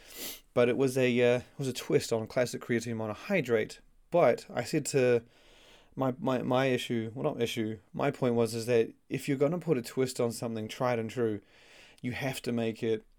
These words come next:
more, you have to make it cost effective. You have to justify it,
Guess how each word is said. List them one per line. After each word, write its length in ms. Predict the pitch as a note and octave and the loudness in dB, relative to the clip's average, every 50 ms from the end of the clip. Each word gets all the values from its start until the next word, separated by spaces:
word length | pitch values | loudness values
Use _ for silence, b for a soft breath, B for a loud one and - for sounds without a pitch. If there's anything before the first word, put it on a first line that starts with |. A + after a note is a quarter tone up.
| _ _ _ _ _ _ - - _ _ _ _ _ | _ _ _ _ _ _ -20 -20 _ _ _ _ _
more, 220 | - B2+ A#2+ A#2 A2 | -2 2 2 2 2
you 120 | A#2+ C#3 | 2 0
have 80 | C3+ - | 0 0
to 100 | - B2+ | 0 0
make 160 | B2 A#2 A2+ | 0 0 -2
it 80 | B2 - | -2 -6
cost 220 | - B2 A#2 - | -6 -6 -6 -4
effective. 240 | - - D#3 B2 A2+ | -2 -2 0 0 0
You 60 | A#2+ | -2
have 240 | A2+ C3 D3 - - | -2 -2 -2 -4 -4
to 100 | - B2+ A#2 | -6 -6 -4
justify 640 | A2+ A#2+ B2+ B2+ - - - C3 A2 A2+ A2+ G#2+ G#2+ | 0 2 2 2 2 0 -2 -6 -4 -4 -4 -4 -4
it, 100 | - | -6